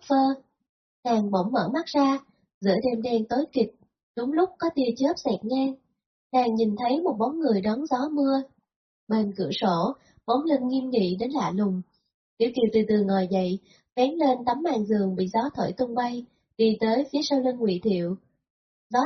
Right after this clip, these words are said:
tạt vào cuốn theo cả màn mưa, tiếng tí tách lanh canh ướt cả khung cửa sổ, cũng hắt lên thấm vào người Ngụy Thiệu. Áo của hắn đã ướt hết một nửa,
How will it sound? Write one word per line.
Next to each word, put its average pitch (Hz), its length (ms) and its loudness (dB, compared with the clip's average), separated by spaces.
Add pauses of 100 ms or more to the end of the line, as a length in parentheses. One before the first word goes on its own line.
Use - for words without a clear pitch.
tạt 185 260 2
vào 190 340 0
cuốn 226 240 -2
theo 269 280 2
cả 226 140 -2
màn 226 260 -4
mưa, 254 280 0 (440)
tiếng 269 200 0
tí 330 160 -4
tách 370 160 2
lanh 285 240 0
canh 277 240 0 (220)
ướt 311 260 0
cả 214 200 -2
khung 233 160 -4
cửa 208 220 -2
sổ, 196 360 0 (340)
cũng 220 180 4
hắt 359 240 -2
lên 277 240 2
thấm 262 280 -2
vào 277 160 2
người 214 180 2
Ngụy 190 240 0
Thiệu. 190 320 0 (760)
Áo 240 260 0
của 254 100 2
hắn 254 420 0
đã 240 180 2
ướt 285 180 0
hết 392 160 0
một 226 200 0
nửa, 202 360 2